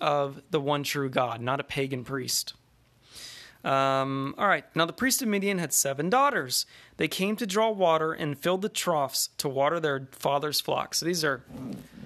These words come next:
not, uh, they're not, what's the word I'm looking for? I can't even think of it. But, you know, they're not sissies. These are women that work, uh, in manual labor for their father's flock. All right.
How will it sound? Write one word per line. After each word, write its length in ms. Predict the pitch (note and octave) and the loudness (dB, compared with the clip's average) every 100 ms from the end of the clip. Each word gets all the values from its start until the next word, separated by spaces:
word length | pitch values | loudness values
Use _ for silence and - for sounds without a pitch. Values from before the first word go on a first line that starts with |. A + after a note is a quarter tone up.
| - C3 | -12 -6
not, 420 | D3 C#3 C#3 - - - - _ - | 0 2 2 -2 -14 -18 -20 _ -6
uh, 420 | B2+ B2 A#2+ A#2 A#2 - - - - _ - - - _ - | 0 0 0 -2 -6 -12 -14 -14 -20 _ -20 -20 -20 _ -6
they're 100 | C3+ | -2
not, 500 | C#3 C#3 C#3 C#3 - - | 2 4 4 2 -2 -2
what's 220 | D#3 D3+ | -2 0
the 60 | C3+ | -2
word 120 | C3+ | -2
I'm 60 | B2 | -4
looking 260 | - C#3 | -4 -6
for? 320 | - C#3+ B2+ C3 | -2 -2 -2 -2
I 100 | C#3+ | 0
can't 160 | D#3 | 0
even 180 | D3 C3 | 0 0
think 160 | C#3 C3 | -2 0
of 60 | |
it. 40 | B2+ | -4
But, 200 | - - - | -6 -12 -2
you 100 | A3 | 4
know, 180 | G#3+ | 6
they're 120 | G3+ G3+ | 6 4
not 180 | G3+ | 4
sissies. 680 | - - F3+ D3 A#2 - - _ - | 2 0 0 -2 0 0 0 _ -4
These 220 | D#3+ D3+ | -2 4
are 260 | D#3 D3+ C3+ - - - | 6 4 2 -10 -18 -2
women 300 | D#3+ F3 F3 | 2 4 4
that 160 | E3 D3+ | 2 2
work, 340 | G3+ G#3+ - - - _ _ - - - - - | 4 2 0 -18 -20 _ _ -20 -20 -16 -12 0
uh, 320 | C3+ C3+ C3+ | 4 4 4
in 400 | D3 E3 E3 D3 | 2 2 0 0
manual 360 | C3 C3+ D#3+ E3+ | 2 4 4 2
labor 400 | F3+ A3+ C#3+ A#2 - _ _ | 0 0 -2 -4 -18 _ _
for 400 | - - C#3 C#3+ | -12 -2 0 0
their 220 | C#3+ E3 D3 | 0 -2 0
father's 420 | C3+ C#3 D3 - | 0 0 -2 0
flock. 340 | G3 F#3+ C#3 | 2 2 2
All 100 | E3 | 4
right. 180 | E3 | 4